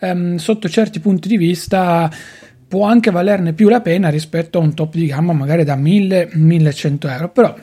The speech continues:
lì il discorso è sempre molto soggettivo, non rientriamo in queste polemiche che abbiamo sempre fatto. Per quanto riguarda invece lo sviluppo dei computer portatili e non solo,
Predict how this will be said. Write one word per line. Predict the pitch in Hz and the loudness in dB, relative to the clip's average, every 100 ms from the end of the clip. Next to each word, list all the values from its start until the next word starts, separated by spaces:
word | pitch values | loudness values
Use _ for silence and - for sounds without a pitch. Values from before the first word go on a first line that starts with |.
| _ | _
lì | 196 196 | -4 -2
il | 165 | 0
discorso | 160 208 175 160 | -2 -4 -2 -4
è | |
sempre | 175 160 156 | -2 -2 0
molto | 156 156 - | 0 0 -2
soggettivo, | 151 156 156 143 139 | -2 -2 -2 -2 2
non | 156 | 2
rientriamo | 165 156 156 165 160 151 | 4 2 2 2 2 2
in | |
queste | 156 156 - 151 | 2 -2 -2 -8
polemiche | - 160 156 156 156 143 | -4 0 2 2 0 -2
che | 151 | -2
abbiamo | 151 | -2
sempre | 147 151 143 147 | -2 -4 -4 -6
fatto. | - 127 - - - _ _ _ _ _ - - | -6 -12 -12 -18 -20 _ _ _ _ _ -20 -4
Per | 214 214 | 0 2
quanto | 196 175 | 0 0
riguarda | 175 170 180 160 | 0 0 0 2
invece | 151 180 - 170 156 - - - | 2 0 -2 -6 -6 -12 -18 -12
lo | - 208 | 0 0
sviluppo | 175 170 202 214 165 | 2 2 0 0 -2
dei | 147 170 165 | 0 0 0
computer | 165 156 156 180 170 160 | 0 0 2 -2 0 -2
portatili | - 156 139 160 165 160 151 | -2 -6 -2 -2 0 0 -2
e | 185 160 | 2 4
non | 156 156 | 4 2
solo, | - 165 139 147 160 | 0 -2 -2 -2 -2